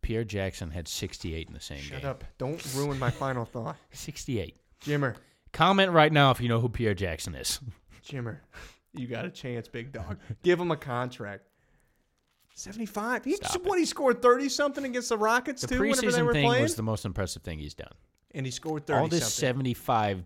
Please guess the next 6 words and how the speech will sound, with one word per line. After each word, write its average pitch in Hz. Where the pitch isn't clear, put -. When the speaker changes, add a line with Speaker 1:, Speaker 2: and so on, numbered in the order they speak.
Speaker 1:
in 101
China 95
crap 85
means 90
absolutely 92
nothing. -